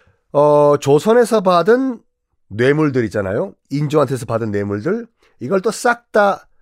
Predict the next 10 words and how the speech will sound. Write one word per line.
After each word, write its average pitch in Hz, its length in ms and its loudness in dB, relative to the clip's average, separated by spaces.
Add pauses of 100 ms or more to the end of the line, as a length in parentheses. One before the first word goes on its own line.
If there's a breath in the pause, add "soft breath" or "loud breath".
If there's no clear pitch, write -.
(240 loud breath)
싹 - 280 -8
다는 285 220 0
아니겠죠. 175 600 -2
한 190 240 -6
뭐 147 280 2 (200 soft breath)
반 170 320 0
이상은 165 500 0 (220)
위충현한테 110 640 -6
받습니다. 76 560 -16 (1500)
"딸랑딸랑 123 840 -2